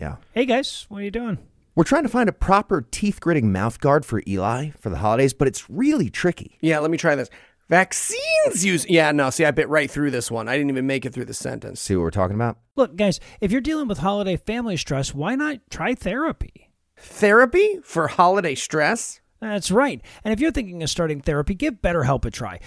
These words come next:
Speaker 2: It's entirely online, designed to be convenient, flexible, and suited to your schedule. Just fill out a brief questionnaire to get matched with a licensed therapist and switch therapists at any time for no additional charge.
Speaker 3: Wow, so I can do therapy on my schedule from anywhere?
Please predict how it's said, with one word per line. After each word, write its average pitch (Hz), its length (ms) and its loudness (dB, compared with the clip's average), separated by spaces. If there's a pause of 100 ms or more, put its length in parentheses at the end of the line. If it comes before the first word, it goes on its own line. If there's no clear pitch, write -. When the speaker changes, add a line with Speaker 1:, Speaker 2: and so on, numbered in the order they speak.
(120)
Speaker 2:
It's 208 160 -2
entirely 247 420 2
online, 185 440 -4
designed 185 280 -6
to 202 60 -4
be 180 80 -6
convenient, 208 520 -6
flexible, 214 420 -2
and 127 120 -4
suited 202 300 0
to 180 80 -4
your 185 180 4
schedule. 143 480 -4 (160)
Just - 180 -4
fill 269 140 4
out 247 80 2
a 202 60 2
brief 185 240 0
questionnaire 214 420 0
to 202 80 -2
get 170 160 -4
matched 190 220 -4
with 175 80 -6
a 165 40 -2
licensed 208 440 -2
therapist 233 400 0
and 220 100 -6
switch 269 240 -6
therapists 247 460 0
at 190 120 -6
any 233 260 -2
time 190 260 -2
for 196 100 -4
no 175 160 0
additional 180 380 -2
charge. - 560 -6 (320)
Speaker 3:
Wow, 160 320 6
so - 160 0
I 185 100 6
can 285 100 -2
do 196 120 0
therapy 170 420 2
on 151 260 -2
my 143 220 0
schedule 165 500 -2
from 135 200 -6
anywhere? 180 320 -2